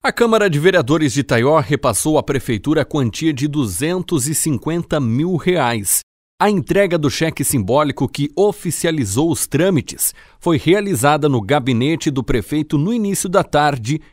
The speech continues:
de segunda-feira, dia nove. Esta é a primeira devolução do ano feita pelo Poder Legislativo Municipal. O presidente do Legislativo, William Henrique Noriller,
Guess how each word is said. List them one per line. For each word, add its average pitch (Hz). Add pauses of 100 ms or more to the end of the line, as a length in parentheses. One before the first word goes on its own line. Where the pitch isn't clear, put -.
de 139
segunda-feira, 170
dia 151
nove. 143 (420)
Esta 139
é -
a 104
primeira 113
devolução 123
do 107
ano 165
feita 180
pelo 175
Poder 151
Legislativo 156
Municipal. 143 (420)
O 95
presidente 131
do 107
Legislativo, 123
William 185
Henrique 135
Noriller, 160